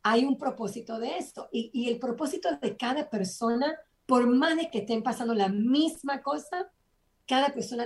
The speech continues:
tiene su propio porqué, de la razón del por qué eso pasó.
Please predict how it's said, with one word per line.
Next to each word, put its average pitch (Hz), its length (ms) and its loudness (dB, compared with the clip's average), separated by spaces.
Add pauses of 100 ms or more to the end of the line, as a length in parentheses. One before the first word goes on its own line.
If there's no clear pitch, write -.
tiene 233 240 2
su 240 320 -2
propio 233 580 4
porqué, 190 600 4 (520)
de 196 260 6
la 202 160 -2
razón 196 480 0
del 190 180 0
por - 160 -8
qué 185 140 -4
eso - 200 -6
pasó. - 400 -8